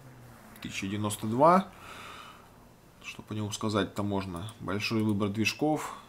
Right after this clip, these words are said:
которые надо развивать, развивать и развивать. Корпус новый. И четыре по двадцать. Ну,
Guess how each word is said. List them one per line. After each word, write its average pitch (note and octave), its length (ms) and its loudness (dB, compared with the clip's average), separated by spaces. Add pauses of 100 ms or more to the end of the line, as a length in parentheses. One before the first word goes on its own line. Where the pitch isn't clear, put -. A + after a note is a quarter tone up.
(100)
которые A#2 280 -4
надо A2+ 280 -2
развивать, A2+ 500 4
развивать G#2+ 440 2
и G#2+ 40 0
развивать. G#2 600 4 (2500)
Корпус - 460 -6
новый. B2+ 420 2 (600)
И B2+ 260 8
четыре A#2 340 6
по G#2 140 6
двадцать. F2 540 2
Ну, - 160 -10